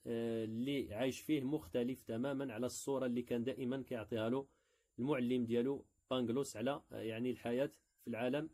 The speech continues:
ونقطة، engagé de force dans l'armée، يعني تم التجنيد ديالو بالقوة في العسكر بلغار، يعني البلغاري.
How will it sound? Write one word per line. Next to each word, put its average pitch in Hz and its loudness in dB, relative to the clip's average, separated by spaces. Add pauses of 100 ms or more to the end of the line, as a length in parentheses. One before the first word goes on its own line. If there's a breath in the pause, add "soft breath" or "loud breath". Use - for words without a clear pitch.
(540 soft breath)
ونقطة، 131 0
engagé 165 4
de 127 -4
force 151 0
dans 123 0
l'armée، 131 2
يعني 113 -4 (180)
تم 143 0
التجنيد 127 -4
ديالو 131 2
بالقوة 131 -2
في - -14
العسكر 110 -2 (480)
بلغار، 143 2
يعني 104 -2
البلغاري. 127 2